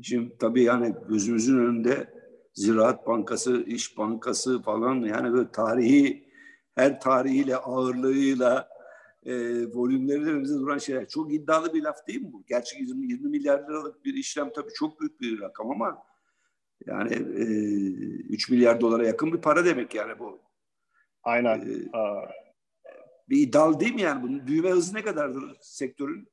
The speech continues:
Speaker 2: Ya ben kendi tarafımızdan, e, söyleyeyim. Biz, e, şimdiye kadar, e, seneden seneye, yani geçen sene, e, yüzde seksen dokuz büyüdük, e, seneden seneye. E, ve bu seneki hedefimiz de yine yüzde yetmiş beşin üzerinde, e, büyüme hızı olarak.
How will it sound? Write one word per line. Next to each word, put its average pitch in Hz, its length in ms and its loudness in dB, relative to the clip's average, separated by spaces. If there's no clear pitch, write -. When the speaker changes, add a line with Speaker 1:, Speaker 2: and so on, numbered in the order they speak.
Speaker 2:
Ya 135 220 0
ben 160 540 -2
kendi 151 340 0
tarafımızdan, 131 720 -2
e, 117 540 -4
söyleyeyim. 156 540 -4
Biz, 143 440 -6
e, 127 180 4
şimdiye 156 320 -4
kadar, 165 460 0
e, 127 80 -2
seneden 151 440 -6
seneye, 160 480 -6
yani 127 160 -4
geçen 170 260 -4
sene, 170 180 -8
e, 160 280 -6
yüzde 127 400 -6
seksen 147 460 -4
dokuz 131 320 -8
büyüdük, 104 260 -10
e, 101 80 -12
seneden 104 440 -2
seneye. 117 400 -10
E, 113 320 2
ve 143 160 -2
bu 156 60 -6
seneki 160 600 -4
hedefimiz 147 520 -4
de 160 60 0
yine 156 180 0
yüzde 143 280 0
yetmiş 147 300 -2
beşin 160 200 -6
üzerinde, 123 400 -2
e, 104 540 -2
büyüme 110 260 -6
hızı 104 280 -6
olarak. 110 440 -4